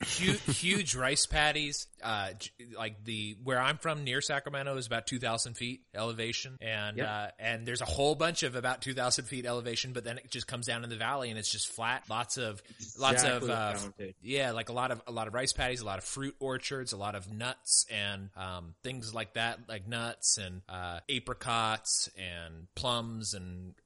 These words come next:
Speaker 1: olives and all of those types of things all grown in that area. Um,
Speaker 2: Yeah, yeah, it's, and it's a fantastic region in the world for agriculture, those sort of regions, because you can just, if you can irrigate and you have flat land and you can grow fruit, you can grow citrus, you are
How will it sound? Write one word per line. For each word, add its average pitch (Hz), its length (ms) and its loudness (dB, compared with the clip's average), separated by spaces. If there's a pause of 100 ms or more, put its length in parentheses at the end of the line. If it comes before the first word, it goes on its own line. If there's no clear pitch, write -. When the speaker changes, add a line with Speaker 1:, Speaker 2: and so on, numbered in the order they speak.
(120)
Speaker 1:
olives 117 540 4
and 107 100 -4
all 120 160 0
of 107 80 -2
those 110 180 -2
types 98 220 -4
of 92 80 -8
things 98 200 -4
all 98 120 -2
grown 98 280 -4
in 92 100 -6
that 92 180 -4
area. 90 340 -4 (360)
Um, 107 260 -2
Speaker 2:
Yeah, 180 200 2 (140)
yeah, 165 240 -2
it's, - 300 -6
and 123 300 0
it's - 180 4
a 113 60 4 (200)
fantastic 113 840 -2
region 104 400 0
in 90 140 -4
the 90 100 -8
world 98 240 0
for 95 160 0
agriculture, 92 640 -2
those 95 220 0
sort 113 200 6
of 110 120 2
regions, 113 420 4
because 101 380 -2
you 101 100 6
can 110 180 6
just, - 520 0
if 127 100 -2
you 143 80 6
can 123 260 4
irrigate 127 640 4
and 104 140 2
you 101 80 0
have 95 160 -2
flat 107 360 0
land 110 360 4
and 101 80 2
you 101 100 2
can 92 140 -8
grow 98 320 4
fruit, 104 420 4
you 101 140 -4
can - 160 -2
grow 104 180 6
citrus, 110 560 2
you 110 300 4
are 95 360 -4